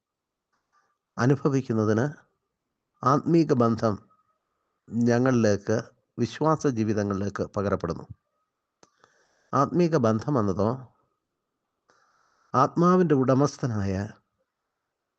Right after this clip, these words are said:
സകലത്തെയും മെനഞ്ഞിരിക്കുന്നവനായ, ജീവിതത്തിൻ്റെ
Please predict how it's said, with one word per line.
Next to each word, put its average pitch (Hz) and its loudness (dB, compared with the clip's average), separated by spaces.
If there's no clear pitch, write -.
സകലത്തെയും 165 2
മെനഞ്ഞിരിക്കുന്നവനായ, 117 2
ജീവിതത്തിൻ്റെ 160 2